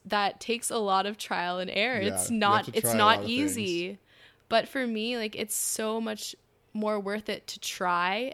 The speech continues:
Speaker 1: and to have all this trial and error and all of this, these challenges than to stay in that spot of just being uncomfortable. You know, I feel like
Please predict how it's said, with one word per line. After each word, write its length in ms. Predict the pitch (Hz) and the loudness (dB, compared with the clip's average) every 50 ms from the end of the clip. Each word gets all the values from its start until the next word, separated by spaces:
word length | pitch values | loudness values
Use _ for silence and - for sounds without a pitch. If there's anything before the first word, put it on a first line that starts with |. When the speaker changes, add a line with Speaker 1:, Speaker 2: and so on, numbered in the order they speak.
| - | -4
Speaker 1:
and 240 | - 202 208 208 196 | -4 -2 -2 -2 -4
to 120 | - - 208 | -6 -8 -8
have 360 | - - 185 180 180 185 190 | -4 0 2 2 2 2 2
all 160 | 196 196 190 | 0 -2 -2
this 180 | 185 190 185 - | -2 -4 -6 -8
trial 400 | - - - 185 180 180 180 185 | -8 -6 -4 -2 -2 0 -2 -2
and 120 | 185 180 - | -6 -6 -8
error 380 | 180 185 190 175 185 196 202 208 | -8 -6 -4 -4 -2 -2 -2 -2
and 220 | - 190 185 185 | -2 -4 -4 -2
all 180 | 180 180 180 185 | -2 -2 -2 -4
of 140 | 185 175 | -6 -6
this, 280 | - 185 185 190 - - - | -6 -8 -8 -8 -10 -14 -12
these 220 | - 208 196 185 - | -10 -8 -8 -8 -10
challenges 760 | - - - 180 175 175 180 196 202 220 233 240 254 247 - - - - - - _ _ | -10 -8 -6 -4 -4 -4 -4 -6 -4 -4 -2 -2 -2 -4 -8 -10 -16 -20 -20 -20 _ _
than 180 | - 208 208 202 | -4 -4 -4 -4
to 140 | - - 220 | -4 -4 -4
stay 580 | - - - - - - 185 185 180 190 208 | -2 -2 -2 -4 -4 -4 -4 -2 -2 -2 -2
in 200 | 214 - 202 202 | -4 -4 -4 -4
that 200 | 196 190 - - | -4 -4 -6 -4
spot 520 | - - - - - 175 180 180 190 196 - | -4 -6 -4 -4 -2 0 2 2 2 0 -2
of 140 | - 196 180 | -6 -8 -6
just 340 | 165 190 190 180 - - - | -6 -6 -4 -4 -6 -6 -6
being 400 | - 180 180 180 180 180 175 - - _ _ _ _ - | -8 -8 -6 -6 -6 -8 -10 -12 -16 _ _ _ _ -8
uncomfortable. 960 | 185 185 180 - - - 165 175 - - - 180 175 - - - - 202 202 - _ _ _ _ _ _ _ _ _ _ _ _ _ _ _ _ _ _ _ _ _ _ _ _ _ _ _ _ _ _ _ _ _ _ _ | -8 -8 -8 -10 -10 -10 -10 -10 -10 -10 -10 -10 -8 -8 -8 -8 -10 -10 -12 -16 _ _ _ _ _ _ _ _ _ _ _ _ _ _ _ _ _ _ _ _ _ _ _ _ _ _ _ _ _ _ _ _ _ _ _
You 140 | 196 196 | -6 -6
know, 360 | 190 185 185 185 196 208 220 - | -4 -4 -4 -4 -4 -4 -6 -4
I 140 | - - 214 | -2 -2 -2
feel 300 | 208 - - 226 220 220 | -2 -2 -2 -2 0 0
like 400 | 226 220 214 214 208 202 - - | 2 2 0 0 0 -4 -8 -14